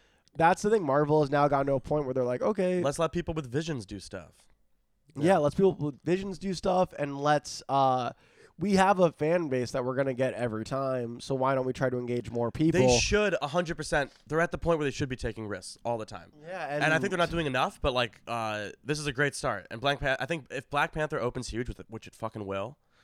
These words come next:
Speaker 2: uh, they're gonna, the floodgates will be open.
Speaker 1: It looks, it looked, the teaser looked so cool. I don't wanna watch a full trailer because the teaser looked so cool.
Speaker 2: Yeah, you're sold. You don't need any more.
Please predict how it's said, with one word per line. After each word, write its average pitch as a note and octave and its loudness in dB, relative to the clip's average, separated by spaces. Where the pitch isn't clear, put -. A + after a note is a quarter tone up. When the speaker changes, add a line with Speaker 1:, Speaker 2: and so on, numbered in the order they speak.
Speaker 2:
uh, G2+ -4
they're A#2 -6
gonna, A#2 -4
the A2+ -10
floodgates A#2 -4
will G#2 -14
be G#2 -6
open. F#2 -8
Speaker 1:
It G3 0
looks, E3 0
it G3 8
looked, F3 4
the D#3 -2
teaser F3+ 0
looked D#3+ 0
so C3 2
cool. C3+ -2
I C#3 0
don't F#3 4
wanna E3+ 0
watch D3+ 2
a C#3 -6
full C3 -6
trailer A#2 -2
because G#2+ -10
the A#2+ -20
teaser B2 -4
looked A2+ -8
so C#3+ 0
cool. - -8
Speaker 2:
Yeah, B2 2
you're A#2 -4
sold. G#2+ -6
You G#2+ -8
don't A2 -8
need G#2+ -8
any G#2 -10
more. F#2 -12